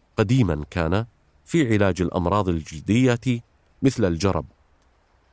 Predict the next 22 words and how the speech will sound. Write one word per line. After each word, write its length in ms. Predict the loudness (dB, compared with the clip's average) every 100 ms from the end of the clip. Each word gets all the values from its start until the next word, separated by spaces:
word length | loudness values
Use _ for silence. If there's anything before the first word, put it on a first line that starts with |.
| _
وهناك 460 | 0 2 4 2 0
قصائد 600 | -2 -2 2 0 2 0
شعرية 600 | 0 0 0 0 0 -2
عربية 680 | -2 -2 -2 0 -2 -2 -6 _ _ _ _ 0
تذكر 400 | 0 0 -4 -4
استعمال 600 | -4 -4 0 2 2 0
زيت 260 | 0 0 -2
الزيتون 640 | -2 -2 0 0 0 -2
مع 180 | -2 -2
الكبريت 520 | -2 -4 -2 0 -2 -4 _ _ _ _ _ -6
في 200 | 2 4
مقاومة، 840 | 4 0 0 2 2 2 0 -4 -4 _ _ _ _ _ -4
آه، 280 | -2 -2 -2
الأمراض 560 | -2 0 0 0 0 2
الجلدية 720 | 0 -2 -6 -2 0 2 0 -4 -4
التي 300 | -2 -2 -4
كانت 380 | -2 -2 -2 -4
تصيب 320 | -4 -2 -2
الإبل 460 | -2 0 2 0 -4 _ _ _
في 80 | -2
الجزيرة 460 | 0 0 0 -2 -4
العربية. 600 | -6 -4 -4 -4 -8 -14